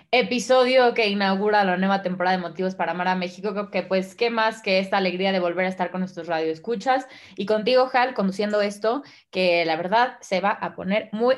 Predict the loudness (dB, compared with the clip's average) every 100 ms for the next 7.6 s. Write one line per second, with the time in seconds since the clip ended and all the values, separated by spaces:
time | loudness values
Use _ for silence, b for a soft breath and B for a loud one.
0 | -2 -2 0 0 -4 -10 -6 -6 -6 -8
1 | -8 -2 2 2 2 -4 -6 -4 0 0
2 | 0 -4 -2 0 0 0 -2 -4 -4 -6
3 | -2 -2 -2 -6 -6 -4 -4 -2 -2 -2
4 | -2 B B B _ 2 2 2 -4 -4
5 | -6 -4 -2 -2 -4 -6 -12 -10 -10 -12
6 | -16 -18 -20 _ b b b -2 0 -2
7 | 0 0 0 -4 -18